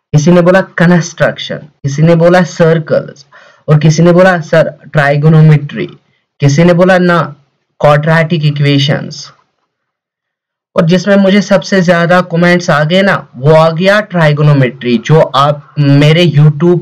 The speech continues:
channel पे available है, ये अवेलेबल भी है।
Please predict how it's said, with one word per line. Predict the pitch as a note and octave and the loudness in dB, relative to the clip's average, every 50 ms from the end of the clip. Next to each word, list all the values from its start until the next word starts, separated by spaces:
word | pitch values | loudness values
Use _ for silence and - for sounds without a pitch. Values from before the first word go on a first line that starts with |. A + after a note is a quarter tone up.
| F3 - _ | -6 -12 _
channel | - E3+ D3 D3+ D#3 D#3+ D#3 | -2 0 2 2 2 0 0
पे | D#3 - F#3 G#3 | -2 0 -2 -2
available | - - _ _ E3 E3+ F3 E3+ D#3 D3 C3+ C3+ D#3+ E3+ | -2 -4 _ _ -4 -2 0 0 0 0 -2 -2 -6 -6
है, | E3 D#3 A2+ D#2 - - - _ _ _ _ _ _ _ _ _ _ _ | -4 -4 -4 -4 -6 -10 -16 _ _ _ _ _ _ _ _ _ _ _
ये | C#3 D3 D#3 | -2 0 0
अवेलेबल | - - - D#3 D3 D3 B2+ A2+ G#2+ F#2 F#2 F2 E2+ | 0 0 -2 0 0 0 0 0 -2 -4 -4 -8 -10
भी | E2 E2 F2 | -10 -12 -14
है। | - G2 F#2+ - | -16 -18 -20 -20